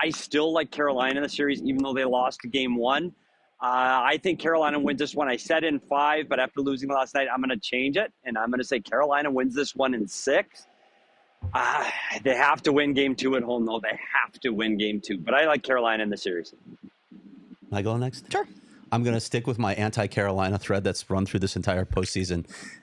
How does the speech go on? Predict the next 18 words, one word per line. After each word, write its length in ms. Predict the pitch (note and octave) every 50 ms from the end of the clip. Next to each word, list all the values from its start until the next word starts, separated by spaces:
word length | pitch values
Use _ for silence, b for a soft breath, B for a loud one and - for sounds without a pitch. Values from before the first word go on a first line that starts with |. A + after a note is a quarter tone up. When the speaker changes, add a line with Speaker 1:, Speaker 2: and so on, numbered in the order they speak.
| B -
Speaker 2:
and 100 | G#2 G#2
I 60 | G2+
love 180 | G2 G2+ G2 F2+
the 60 | F#2+
Florida 320 | - - G2 F2 F2 E2
Panthers. 400 | - - F2 E2 - - F2 E2
I'm 180 | G2 F#2+ F#2 F#2 - -
all 260 | G#2 A2+ C3+ C#3+ D3
aboard 360 | C3+ A#2+ A#2 A#2 A#2 A2+ G2
the 80 | A2 G#2
Matthew 360 | G#2 G2 G#2 G2+ - A2+ G#2
Tkachuk 520 | - A2+ - - G#2 F#2+ F#2 - - -
train 320 | - - G#2 F#2+ F#2+ F2+ F2
now, 320 | F2+ F2 F2+ F#2 F#2+ G2
and 160 | F#2 E2+ F2
I'm 160 | F2+ F#2 F#2
gonna 180 | F2+ F#2+ F2 F2
continue 440 | - G2+ G2 - A2 G2+ G#2+ G#2